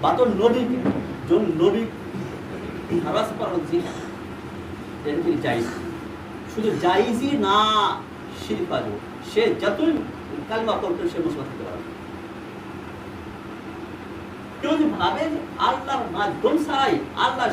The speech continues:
সহায় ছাড়াই, আল্লাহর বিনা সহায়ে নবী করিম সাল্লাল্লাহু আলাইহি ওয়াসাল্লাম কাউকে সাহায্য করতে পারেন, নবী করিম সাল্লাল্লাহু আলাইহি ওয়াসাল্লাম সান্তান দিতে পারেন, বেটা দিতে পারেন, বেটি দিতে পারেন, অমুক দিতে পারেন, উনি আল্লাহর বিনা সাহায্য দিতে পারেন, এটা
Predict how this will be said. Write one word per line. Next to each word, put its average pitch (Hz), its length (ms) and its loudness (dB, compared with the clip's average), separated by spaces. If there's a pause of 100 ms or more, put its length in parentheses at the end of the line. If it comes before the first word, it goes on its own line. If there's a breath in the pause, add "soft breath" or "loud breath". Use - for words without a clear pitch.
সহায় - 340 2
ছাড়াই, 311 280 2 (360)
আল্লাহর 226 320 4
বিনা 262 240 0
সহায়ে 208 540 4
নবী - 80 0 (220)
করিম 220 200 2
সাল্লাল্লাহু 202 160 0
আলাইহি 202 100 4
ওয়াসাল্লাম 208 400 0
কাউকে - 180 -2
সাহায্য 147 300 -2
করতে 147 280 -2
পারেন, 123 160 -2 (1200)
নবী 202 160 4
করিম 247 120 0
সাল্লাল্লাহু 226 360 2
আলাইহি 196 160 4
ওয়াসাল্লাম 202 120 -4
সান্তান 214 260 0
দিতে 170 220 4
পারেন, 151 220 0 (320)
বেটা 240 240 4
দিতে 208 220 2
পারেন, 170 180 -2 (100)
বেটি 240 200 2
দিতে 214 240 -4
পারেন, 175 240 -2
অমুক 233 200 0
দিতে - 260 -4
পারেন, 330 140 0 (100)
উনি 208 180 0 (340)
আল্লাহর 208 340 2
বিনা 175 220 4
সাহায্য - 260 -4
দিতে - 320 -2
পারেন, 104 140 -6 (3500)
এটা 117 160 -4